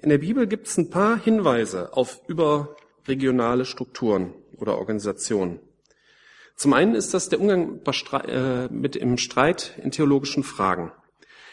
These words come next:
In Apostelgeschichte fünfzehn ist beschrieben, dass Paulus und Barnabas sich mit einigen gläubigen Juden in Antiochia stritten, die gelehrt haben, dass auch Heidenchristen beschnitten werden müssten.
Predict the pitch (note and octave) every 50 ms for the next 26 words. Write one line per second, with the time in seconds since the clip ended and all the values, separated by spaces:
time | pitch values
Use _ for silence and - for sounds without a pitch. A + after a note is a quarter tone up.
0 | - - _ - C#3 C3 - G#3 A3 - - G#3 F3+ - - G3 - - - -
1 | A#3+ C#4 C#4 - - C#3+ C3+ C#3+ - - C#3+ - - F#3 G3+ A3+ E3+ D3 F#3+ G#3
2 | D#3+ D#3 - - - D#3+ F3 G3+ G#3+ G3+ - C#3+ C3 B2+ A#2 C#3 E3+ F3+ F3 F3+
3 | F3+ F3 - - E3 - - D3+ - - A#2 C#3 E3+ F3+ F#3 E3+ C3+ B2+ B2+ C#3
4 | C#3+ C#3+ D3 C3 C3 B2 A2 A2 A2+ A#2+ C3+ E3+ F#3 G3 G3+ G3 - - C3+ C3
5 | - - B2 - - A2+ A#2 A#2+ - D#3 D#3 D#3 D#3+ D#3+ D#3+ - - - - -
6 | - - B2 C3+ C#3+ - - E2 E2 - - _ _ _ _ _ _ _ _ -
7 | C3+ B2 B2 G#2 G2 G2+ A2 C3+ - - D#3+ D#3 E3 E3+ F3 E3+ D3+ B2+ C3 -
8 | - D3 - - - - - - B2 B2 C3 E3 D#3 - - C3 - - - C3
9 | C3 C3+ C3+ - B2 A#2 C3+ - F#2 F2 F2 D#2+ E2 E2 D#2+ F2 - - - D#2+